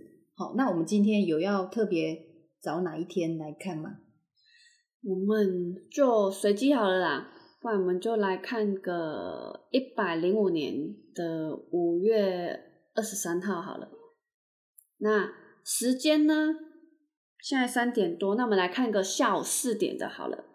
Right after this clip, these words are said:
Speaker 2: 那大家可以跟着我们一起把它打进你下载的 app，输入一百零五年，然后五月二十三号下午四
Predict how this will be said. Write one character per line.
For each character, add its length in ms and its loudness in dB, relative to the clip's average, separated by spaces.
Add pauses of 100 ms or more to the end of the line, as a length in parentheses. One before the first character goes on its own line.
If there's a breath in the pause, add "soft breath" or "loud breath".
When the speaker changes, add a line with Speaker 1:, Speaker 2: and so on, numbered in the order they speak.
(300 soft breath)
Speaker 2:
那 280 2 (220)
大 140 4
家 380 -2
可 120 -4
以 60 2
跟 180 2
着 100 0
我 40 -2
们 140 -2
一 60 2
起 360 -2
把 160 -8
它 540 -6
打 160 -6
进 560 -2
你 180 0
下 220 0
载 100 0
的 120 -2
app， 440 2 (380 loud breath)
输 240 2
入 260 4
一 240 2
百 220 2
零 200 4
五 120 2
年， 460 2 (260)
然 160 -8
后 560 -2
五 240 2
月 340 4 (140)
二 100 0
十 140 -6
三 280 -2
号 360 -2 (360 loud breath)
下 420 -2
午 140 -2
四 360 0